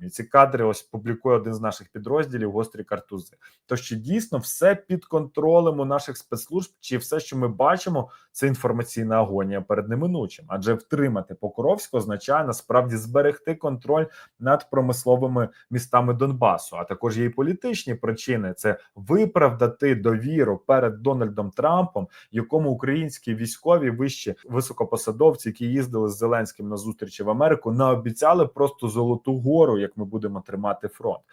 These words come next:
Якщо ж Росія все-таки захопить Покровськ і Костянтинівку, це створить насправді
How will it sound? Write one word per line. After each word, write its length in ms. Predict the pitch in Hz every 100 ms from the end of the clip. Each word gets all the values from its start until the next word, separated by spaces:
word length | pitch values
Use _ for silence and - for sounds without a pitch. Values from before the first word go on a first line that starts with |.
| - -
Якщо 260 | 120 190
ж 100 | 170
Росія 320 | 165 147 208 196
все-таки 420 | - 156 - 143
захопить 640 | 135 156 196 180 - 95 -
Покровськ 600 | 113 135 127 - - _
і 200 | 87 87 _ _
Костянтинівку, 960 | 156 143 - 110 - 151 220 175 - 98
це 160 | -
створить 460 | 147 - 127 160 -
насправді 580 | 110 - 120 117 110